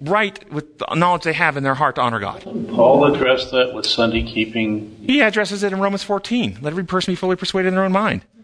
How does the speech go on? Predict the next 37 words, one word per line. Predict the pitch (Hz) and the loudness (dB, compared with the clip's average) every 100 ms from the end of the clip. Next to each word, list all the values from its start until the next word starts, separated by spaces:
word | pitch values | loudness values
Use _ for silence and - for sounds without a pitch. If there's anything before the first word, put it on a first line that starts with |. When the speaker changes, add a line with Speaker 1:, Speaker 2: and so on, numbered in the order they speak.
| - - - | -20 -16 0
Speaker 1:
So | - 202 | 2 4
then | 190 | 2
what | 202 | 2
about | 226 208 208 | 2 0 0
the | |
rest | 196 262 - | 0 0 0
of | 254 202 | -4 -4
the | |
Sunday | 190 220 214 | -2 -2 -2
keeping | 202 226 247 240 | -4 -2 0 2
world? | 269 311 349 311 185 | 0 2 2 2 0
How | 156 247 | -2 -4
should | 247 262 | -4 -4
we | 262 233 - 262 | -4 -4 -6 -4
look | 277 | -2
at | 294 | 0
that? | 330 359 262 - - _ - - - - - | 2 2 0 -6 -16 _ -16 -14 -14 -16 -14
Speaker 2:
It's | - | -6
something | - 143 143 143 | 2 2 4 2
for | 131 | 2
God | - 107 117 107 | 2 4 4 4
to | 101 | 0
figure | - 87 85 76 | -2 -2 0 2
out. | 73 - | 0 -2
Let | - 95 | -6 -6
him. | 117 113 113 | -2 -2 0
Speaker 1:
It | 196 | 2
is | 220 185 | 0 -2
the | 208 | -4
condition | - 208 214 220 214 | -4 -2 -2 0 -2
of | 196 | 0
the | 208 | -2
heart. | 180 208 233 202 - - - - - - - - - | 0 -2 0 -4 -8 -14 -18 -20 -20 -18 -18 -18 -6
This | 180 214 | -4 -2
is | 196 | 0
the | 220 | 2
issue. | 247 - 220 175 | 4 4 2 0